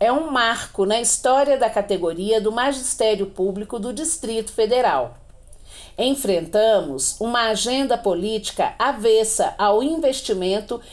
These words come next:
em educação pública e, com a greve de dois mil e vinte e três,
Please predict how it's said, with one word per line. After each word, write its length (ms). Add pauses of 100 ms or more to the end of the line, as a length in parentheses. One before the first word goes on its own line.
(160)
em 200
educação 680
pública 640 (420)
e, 380 (240)
com 160
a 100
greve 480
de 160
dois 380
mil 200
e 60
vinte 240
e 40
três, 600